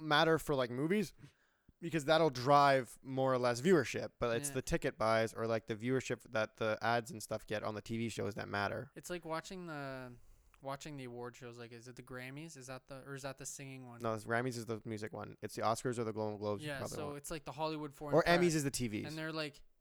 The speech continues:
Speaker 2: I, I, I've heard rumors. It's like half the people don't even know what they're doing.
Speaker 1: Well, well, seven out of the, of the, like, whatever amount of Oscar,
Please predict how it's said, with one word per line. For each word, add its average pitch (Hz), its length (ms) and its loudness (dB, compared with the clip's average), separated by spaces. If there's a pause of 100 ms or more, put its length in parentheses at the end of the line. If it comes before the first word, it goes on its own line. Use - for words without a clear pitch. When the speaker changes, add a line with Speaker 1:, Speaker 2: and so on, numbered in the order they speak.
(520)
Speaker 2:
I, 147 100 -8
I, 135 440 -10
I've 139 80 -10
heard 151 220 -6
rumors. 147 320 -10
It's 127 100 -16
like 135 160 -12 (160)
half 147 140 -8
the 151 80 -10
people 147 240 -12
don't 143 180 -10
even 139 160 -10
know 139 80 -10
what 135 140 -12
they're 127 100 -14 (140)
doing. 127 400 -14
Speaker 1:
Well, 170 280 8
well, 165 280 4
seven 180 420 2
out 196 80 2
of 185 120 0
the, 147 340 2 (120)
of 127 280 0
the, 123 80 -4
like, 120 240 -4
whatever 120 400 0
amount 117 260 0
of 104 260 0
Oscar, 135 720 0